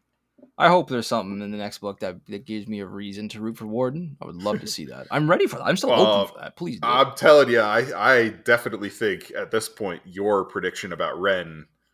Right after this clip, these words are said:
Speaker 2: like, we're gonna see some major conflict between Ren and, and
Speaker 1: I just
Speaker 2: Warden.
Speaker 1: went to stare at the webcam and give you the evil grin, and it's, the webcam's not there, just a blank spot.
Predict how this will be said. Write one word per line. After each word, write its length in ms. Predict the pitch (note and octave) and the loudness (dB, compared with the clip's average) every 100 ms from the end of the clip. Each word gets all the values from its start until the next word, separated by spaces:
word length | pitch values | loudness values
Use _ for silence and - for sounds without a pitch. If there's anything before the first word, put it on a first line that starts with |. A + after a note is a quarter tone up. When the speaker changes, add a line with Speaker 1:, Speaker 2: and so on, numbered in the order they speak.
| _ _ _ _ _ _ _ _ - | _ _ _ _ _ _ _ _ -6
Speaker 2:
like, 340 | E2+ - - _ _ _ - | -6 -6 -14 _ _ _ -6
we're 200 | A2 B2 | -2 0
gonna 180 | B2 G#2+ | 0 -2
see 180 | - G2+ | -6 -6
some 220 | - F#2 | -6 -4
major 300 | G2 F2+ F#2+ | -6 -6 -8
conflict 500 | - F#2 - E2 - | -6 -8 -8 -12 -14
between 360 | - G2 E2+ | -16 -12 -8
Ren 220 | E2+ F2 E2+ | -4 -4 -4
and, 120 | E2 - - | -16 -16 -12
and 180 | F#2 E2+ | -10 -2
Speaker 1:
I 120 | C#3+ | 0
just 200 | F3 E3+ | 0 2
Speaker 2:
Warden. 140 | C#3+ | 2
Speaker 1:
went 80 | C#3+ | 2
to 80 | C3+ | -2
stare 560 | - - _ B2 A#2 A#2 | -4 -6 _ 0 4 4
at 100 | G#2+ | 2
the 100 | G#2+ | -2
webcam 480 | G#2 A#2 - A#2 | -2 -2 -2 -2
and 80 | A2 | -2
give 160 | G#2+ G#2+ | -4 -2
you 160 | A2+ | -2
the 120 | A2+ F#2+ | -2 -4
evil 280 | G#2 B2 | -4 -6
grin, 300 | A2+ A2+ A2+ | -4 -4 -4
and 160 | B2+ A2+ | -2 -4
it's, 120 | A2 | -6
the 160 | - A#2+ | -6 -6
webcam's 640 | B2+ A2 A#2 A#2+ B2 G#2+ | -4 -4 -2 -2 -6 -6
not 200 | A2 F#2+ | -6 -8
there, 160 | G2 G2 | -6 -10
just 160 | F2+ G2+ | -8 -14
a 40 | |
blank 320 | F2 F#2 D2+ | -12 -12 -12
spot. 320 | - - A1 | -12 -10 -12